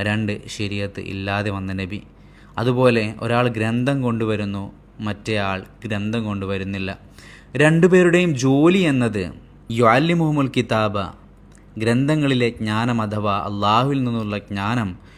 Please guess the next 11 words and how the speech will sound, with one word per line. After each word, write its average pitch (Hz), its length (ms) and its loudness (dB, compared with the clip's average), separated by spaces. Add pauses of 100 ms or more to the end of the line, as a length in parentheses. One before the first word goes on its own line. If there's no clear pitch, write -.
(220)
ലോകത്തിന് 107 600 -2
നൽകുക 104 520 -4 (100)
എന്നത് 101 360 -6
തന്നെയാണ്. 92 420 -6 (460)
പക്ഷെ 160 180 -2
ശരീഅത്ത് 147 680 0
ലഭിച്ച 123 360 0
നബിയുടെ 123 420 0
സ്ഥാനം 113 600 -4
തന്നെയാണ് 120 440 -2
മുമ്പിൽ. 90 320 -8